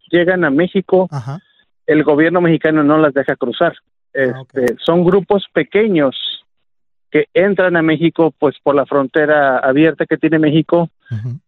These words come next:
Speaker 1: este, pueden entrar y de ahí se mueven, o los, ah, los famosos polleros o traficantes de humanos
Speaker 2: Claro.
Speaker 1: son los que los mueven hacia el norte. Una cosa que, eh, muy importante que me comentaron las autoridades en México, cuan-, cu-,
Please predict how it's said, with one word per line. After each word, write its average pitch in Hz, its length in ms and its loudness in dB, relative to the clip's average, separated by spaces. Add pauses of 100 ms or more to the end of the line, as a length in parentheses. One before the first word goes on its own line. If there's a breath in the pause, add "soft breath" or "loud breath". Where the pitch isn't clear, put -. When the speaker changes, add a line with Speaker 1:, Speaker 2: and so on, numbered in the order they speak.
Speaker 1:
este, 127 480 -2
pueden 170 400 2
entrar 160 440 0 (120)
y 151 100 -2
de 139 120 2
ahí 147 180 2
se 165 80 0
mueven, 151 540 0
o 143 180 2
los, 135 200 0 (140)
ah, 117 400 2 (100)
los 143 200 -2
famosos 156 440 0
polleros 147 680 0
o 127 80 0
traficantes 135 580 -2
de 175 60 2
humanos 185 380 0 (280 loud breath)
Speaker 2:
Claro. 104 260 -16
Speaker 1:
son 170 200 0
los 180 160 0
que 175 80 0
los 147 160 2
mueven 151 300 0
hacia 139 240 -2
el 139 100 2
norte. 208 360 -2 (840)
Una 175 240 2
cosa 185 260 0
que, 135 260 2 (380)
eh, 135 420 2
muy 160 120 4
importante 160 480 0
que 127 120 -2
me 123 120 -2
comentaron 131 400 0
las 147 100 0
autoridades 135 420 2
en 131 100 0
México, 180 420 0
cuan-, 131 360 -2
cu-, 139 140 -2